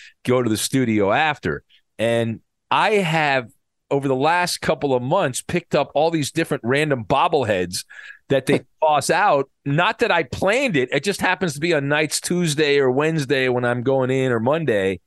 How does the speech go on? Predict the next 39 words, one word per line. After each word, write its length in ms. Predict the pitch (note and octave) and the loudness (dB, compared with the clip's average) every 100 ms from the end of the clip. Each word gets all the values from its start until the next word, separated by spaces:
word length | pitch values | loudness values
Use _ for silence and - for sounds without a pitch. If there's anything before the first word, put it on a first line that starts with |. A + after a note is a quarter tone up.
| - - - | -20 -20 -6
And 300 | C3 C3+ B2+ - - - | 0 0 -2 -8 -12 0
I, 160 | C#3 D3+ | 0 2
I 100 | C#3+ | 0
met 300 | D#3 F#3+ G3+ | 2 0 0
some 240 | - D#3+ C3 | -4 -4 -4
fans 680 | - E3+ F3 E3 D3 - - | -2 0 2 0 0 -6 -2
of 220 | B2+ A#2+ | -2 0
the 80 | A#2 | -4
show, 360 | - - F#3 E3 | -2 0 2 2
Jerry, 420 | A#2 A#2+ A2+ A2+ | 0 2 2 2
on 100 | G#2+ | 2
my 140 | A2+ | 0
way 300 | A2+ C#3+ C3 | 2 0 2
out. 320 | C3 C#3+ A2+ | 2 0 0
They, 220 | G#2+ G#2+ G2 _ - | -2 -4 -6 _ -6
they 100 | G#2 | -4
sent 260 | - C3 | -2 -2
me 140 | A#2+ A2 | 0 -2
a, 100 | G2+ - | -2 -4
a, 200 | G2+ G2 _ | -6 -6 _
a 40 | G#2 | -2
message 440 | A2+ - G2+ G2 | 0 0 -4 -2
on 260 | G2 F2+ E2+ | -2 -4 -8
social 400 | - A#2 G#2+ A#2+ | -4 -2 0 0
media. 160 | A2 - - | -2 -4 -2
Actually, 200 | G3+ G#3 | 0 0
it 20 | |
was 140 | C#3+ D3+ | 0 0
the, 120 | C#3+ C3 | -4 -2
the 140 | C3+ | 0
night 320 | C3+ D#3+ D#3+ | 0 0 2
I 140 | C3+ A#2+ | 0 0
got 320 | C3+ C3 - | 0 -2 -2
the 80 | A#2 | -4
foul 340 | C3 C3 B2 | 0 0 0
ball 320 | A2 A#2 A2+ | 0 0 0
from 300 | G#2+ A2 G#2 | -2 -4 -2
Amed 320 | G#2 G#2 A#2 G#2 | -2 0 -2 0
Rosario. 720 | G2+ G#2+ A#2+ A2 D#2 B1+ | -2 2 2 2 -2 -4